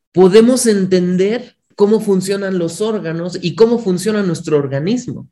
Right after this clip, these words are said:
Mientras más profundizamos en detalles de, de cosas pequeñitas como la función de las células, es más fácil ver el panorama general y entender el organismo completo, cómo funcionamos nosotros.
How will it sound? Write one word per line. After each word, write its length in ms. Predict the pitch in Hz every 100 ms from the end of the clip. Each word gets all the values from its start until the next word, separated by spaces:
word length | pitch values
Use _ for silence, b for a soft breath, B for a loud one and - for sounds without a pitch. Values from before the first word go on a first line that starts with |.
| _
Mientras 560 | - 185 196 190 185 180
más 240 | 214 262
profundizamos 1500 | - 311 302 220 185 156 160 - 190 190 170 143 147 - _ -
en 380 | 135 135 131 135
detalles 720 | 113 127 131 147 170 160 151
de, 180 | 127 117
de 180 | - 107
cosas 440 | 143 147 151 147
pequeñitas 720 | - 127 - 135 143 143 147 139
como 320 | 135 131 120
la 100 | 110
función 340 | 120 120 160
de 60 | 170
las 160 | 127
células, 420 | 135 156 156 185 - B B _
es 200 | 185 190
más 420 | 190 196 262 -
fácil 640 | - 220 214 220 262 - _
ver 320 | 131 139 190
el 160 | 202 208
panorama 600 | 175 160 151 151 190 214
general 640 | 214 180 160 151 160 - _
y 160 | 151
entender 760 | 170 165 147 160 160 170 180 - _ -
el 140 | 127
organismo 640 | 160 139 139 180 170 165 160
completo, 520 | 135 131 175 165 131
cómo 240 | 147 175
funcionamos 640 | 170 147 139 135 160 160 139
nosotros. 500 | 117 151 156 123